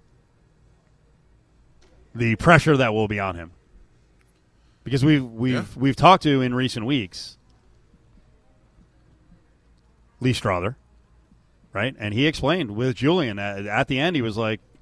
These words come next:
Speaker 1: "The school didn't have its stuff together, and the fans will turn on guys way too easily." So we figured, hey, you know, better program, let's get out of here.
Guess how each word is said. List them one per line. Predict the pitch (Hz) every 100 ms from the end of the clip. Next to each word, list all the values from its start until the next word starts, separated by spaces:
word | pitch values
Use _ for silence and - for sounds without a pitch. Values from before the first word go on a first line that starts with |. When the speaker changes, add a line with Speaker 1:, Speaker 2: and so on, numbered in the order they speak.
| -
Speaker 1:
"The | 98
school | - 131 156
didn't | 131
have | 127 143
its | 131 -
stuff | - 131
together, | - 117 143 175
and | 139 117 117 117 - _ _ _
the | 104
fans | - 117 135 151 139 - - _ _ - - _ _ -
will | 107 117
turn | 127 139
on | 147 143
guys | 127 143 156 113
way | 123
too | 139 151
easily." | 185 190 139
So | 92 107 127
we | 123
figured, | 131 139 143
hey, | 180 139 101
you |
know, | 104
better | 104 120
program, | 135 139 151 170 147
let's | 131
get | 151
out | 202
of | 180
here. | 95